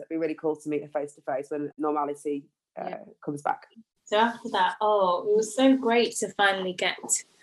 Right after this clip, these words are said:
Speaker 2: Mister Leeds, Sanchez Payne, on our show.
Speaker 1: Oh,
Speaker 2: Um, I don't know if he's
Speaker 1: love him.
Speaker 2: in Bradford now that he's a presenter on, on Radio Bradford, but yeah, it was so lovely to have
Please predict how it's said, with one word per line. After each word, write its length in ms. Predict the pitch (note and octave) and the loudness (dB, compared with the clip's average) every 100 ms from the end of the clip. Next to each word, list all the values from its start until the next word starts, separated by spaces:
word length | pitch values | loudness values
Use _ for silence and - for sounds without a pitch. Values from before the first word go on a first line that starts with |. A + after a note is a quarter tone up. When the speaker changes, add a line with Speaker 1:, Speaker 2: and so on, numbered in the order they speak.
| - - _ - - | -20 -20 _ -18 -18
Speaker 2:
Mister 420 | A#3 A3+ - - G3+ | -10 -10 -10 -4 0
Leeds, 720 | G3 G#3+ A3 A3+ - - - - - | 6 6 6 0 -6 -10 -12 -16 0
Sanchez 500 | G#3+ G#3 - G3+ - - | 2 2 -2 -2 -2 -10
Payne, 420 | G3+ G3 G3+ A3 - - - _ | -8 -8 -8 -10 -14 -20 -20 _
on 140 | G3 | -2
our 280 | F#3+ F#3 F3+ | 2 2 4
show. 440 | F3 E3 D#3 D3+ D3 | 4 4 2 2 4
Speaker 1:
Oh, 560 | C#3 C#3 C#3 - - | 2 0 -8 -12 -4
Speaker 2:
Um, 220 | F3+ F3 - | -2 -2 2
I 80 | G#3+ | 6
don't 140 | B3 - | 8 8
know 60 | |
if 80 | E3 | 8
he's 80 | E3 | 4
Speaker 1:
love 120 | E3 | 2
him. 220 | D#3 D3+ D3+ | 0 0 -2
Speaker 2:
in 40 | |
Bradford 480 | F#3 G#3+ - F3 - | 0 0 0 -8 -4
now 220 | D#3+ D3 | -4 -2
that 120 | D3 | -4
he's 240 | D3 D#3+ D#3+ | -6 -6 -4
a 100 | D#3+ | -6
presenter 540 | E3+ E3+ E3 D#3+ E3 | -4 -4 -2 -4 -8
on, 120 | D#3+ D3 D#3+ C#3+ - | -10 -10 -12 -12 -10
on 120 | E3 D#3+ | -10 -8
Radio 240 | D#3+ E3 | -8 -8
Bradford, 420 | D#3+ D#3+ D#3 F3 E3 | -8 -8 -6 -2 0
but 140 | E3 - | 0 -2
yeah, 400 | G3+ A3+ G3 E3 - | -2 -2 -2 -4 -8
it 200 | F#3 F#3+ | -8 -6
was 260 | F#3+ F3+ | -8 -10
so 600 | - G#3+ G#3 G3+ G3 F#3 - _ - | -10 -2 0 0 -2 -4 -8 _ -8
lovely 640 | G3+ G3+ F#3 E3+ D3+ D#3 - | -4 -4 -2 -2 -2 -8 -16
to 80 | - | -16
have 400 | - E3 D#3+ | -8 -6 -8